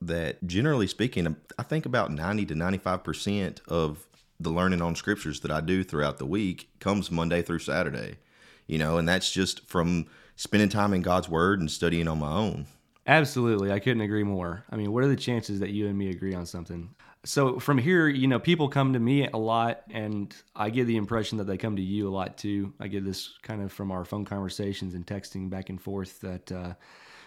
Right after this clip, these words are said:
Speaker 2: people ask you, "Where do I start reading my Bible?" You know, I've changed my answer specifically to that question quite a bit over the years. I might share my thoughts on it, but I really want to focus on your answer to that question first.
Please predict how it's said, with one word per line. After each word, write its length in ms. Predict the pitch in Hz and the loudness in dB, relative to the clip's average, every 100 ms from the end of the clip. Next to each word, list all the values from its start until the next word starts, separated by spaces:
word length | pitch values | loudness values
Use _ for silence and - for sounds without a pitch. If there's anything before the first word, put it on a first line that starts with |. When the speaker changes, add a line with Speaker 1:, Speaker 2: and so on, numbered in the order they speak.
| - | -2
Speaker 2:
people 260 | 160 139 | 2 2
ask 400 | - 120 127 - | 4 4 4 0
you, 500 | 127 120 120 120 110 - | 2 4 4 4 2 -2
"Where 400 | 98 101 135 170 | -4 2 4 4
do 100 | 151 | 2
I 120 | 117 | 2
start 640 | - - 113 98 92 - - _ | -2 -2 0 0 -2 -8 -20 _
reading 380 | 104 104 107 104 | -4 0 0 0
my 140 | 95 87 | -2 -4
Bible?" 500 | 87 90 87 - - - | -4 -4 -6 -8 -14 -8
You 140 | 113 107 | -2 4
know, 60 | |
I've 200 | 110 147 | 4 4
changed 280 | - 143 104 | 4 4 4
my 160 | 104 113 | 2 4
answer 540 | 120 123 127 127 135 _ - | 2 0 -2 -4 -6 _ -14
specifically 580 | - 104 117 117 107 98 | -6 -2 0 0 0 0
to 160 | 113 | 0
that 140 | 110 - | 0 -2
question 600 | 113 107 - 110 110 - | -2 -2 -4 -6 -6 -10
quite 240 | - 160 156 | -2 0 2
a 60 | |
bit 260 | 101 101 110 | 0 0 2
over 180 | 113 107 | 0 0
the 100 | 107 | -2
years. 480 | 110 120 120 - - _ _ _ _ _ 101 | 0 -2 -4 -8 -16 _ _ _ _ _ -6
I 120 | 113 | -2
might 180 | 117 - | -2 -2
share 180 | 110 | -2
my 160 | 107 101 | -2 -4
thoughts 320 | 101 101 95 | -2 -4 -2
on 100 | 101 | -4
it, 60 | 95 | -2
but 80 | 95 | 0
I 40 | |
really 260 | 101 151 135 | 2 4 4
want 140 | 113 | 2
to 60 | - | -2
focus 360 | 110 101 95 | -4 -4 -4
on 300 | 101 95 95 | -4 -4 -6
your 240 | - 104 101 | -4 -4 -4
answer 180 | 92 - | -6 -8
to 40 | |
that 160 | 90 - | -10 -8
question 420 | 92 92 - 87 | -8 -6 -8 -10
first. 480 | - 90 87 - | -8 -8 -8 -12